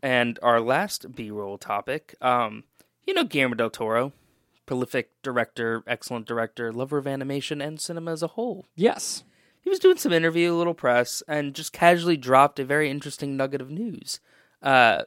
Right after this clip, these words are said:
Speaker 1: someone asked him, the reporter said, "Hey, what are, like, some of the projects, you know, that just got away from you, that just never"
Speaker 2: 'Cause he, he famously has a lot.
Speaker 1: "never got
Speaker 2: Yeah.
Speaker 1: made?" Yeah, like, I think he has a Justice League movie that never got
Speaker 2: Yep.
Speaker 1: made. And he said, "Oh, yeah, I had a movie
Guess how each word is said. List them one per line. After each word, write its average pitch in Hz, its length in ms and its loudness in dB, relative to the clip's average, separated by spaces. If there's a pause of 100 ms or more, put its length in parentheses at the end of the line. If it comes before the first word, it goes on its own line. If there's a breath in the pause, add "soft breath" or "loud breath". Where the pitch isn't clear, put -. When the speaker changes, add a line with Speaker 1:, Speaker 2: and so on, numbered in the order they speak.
Speaker 1:
someone 135 360 -2
asked 113 340 -2
him, 123 200 -6
the 120 80 -6
reporter 110 460 -6
said, 110 420 -6
"Hey, 208 220 2
what 175 220 4
are, 202 100 2
like, 196 260 0
some 185 180 -4
of 180 40 -6
the 175 80 -4
projects, 151 540 -4
you 135 80 -8
know, 127 220 -4
that 120 360 -6 (840)
just 123 200 -10 (380)
got 156 180 8
away 151 240 6
from 113 280 -6
you, 104 160 -4
that 107 160 -6
just 113 180 -12
never" 113 440 -2
Speaker 2:
'Cause 175 100 -10
he, 240 120 2
he 214 80 0
famously 190 400 4
has 160 140 6
a 147 40 0
lot. 127 280 2 (100)
Speaker 1:
"never 156 220 0
got 160 180 6
Speaker 2:
Yeah. 190 100 -2
Speaker 1:
made?" 127 280 -8
Yeah, 131 220 0
like, 113 120 -2
I 117 40 -2
think 170 140 -8
he 190 40 -2
has 131 100 -4
a 110 40 -8
Justice 147 420 -2
League 101 140 -10
movie 101 220 -12
that 101 100 -8
never 101 180 -6
got 101 180 -6
Speaker 2:
Yep. 151 140 0
Speaker 1:
made. - 80 -8 (300)
And 170 100 -2
he 175 60 0
said, 170 280 4
"Oh, 214 220 8
yeah, 143 420 4
I 143 140 6
had 185 480 2
a 135 320 0
movie 123 580 -4